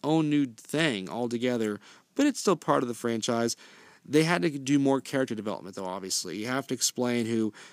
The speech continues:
you know, you know, Michael B. Jordan's character is, kinda where he got to be at this point, why he wants to go see Rocky,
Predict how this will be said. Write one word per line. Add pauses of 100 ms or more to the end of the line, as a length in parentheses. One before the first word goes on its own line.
(120)
you
know, (220)
you
know, (200)
Michael
B.
Jordan's
character
is,
kinda
where
he
got
to
be (480)
at
this
point,
why
he
wants
to
go
see
Rocky,